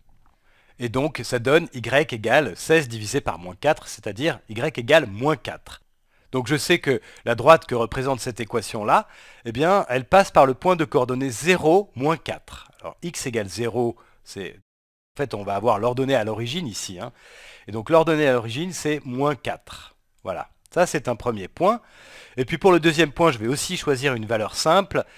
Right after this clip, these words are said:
Je vais prendre y égale zéro cette fois-ci.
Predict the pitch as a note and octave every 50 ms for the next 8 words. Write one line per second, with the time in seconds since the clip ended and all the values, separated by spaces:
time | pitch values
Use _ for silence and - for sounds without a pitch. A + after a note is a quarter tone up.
0 | - - _ - - B2 - - D3 E3 E3 C#3 - - _ - - - F#3 D3+
1 | D#3+ D#3+ F3 D#3+ - - G#2+ A2 G#2 F#2+ F#2 G2+ G2 F2 C#3 F3+ - - A2 -
2 | - - F#2+ F2+ - - F#3+ A#3 A3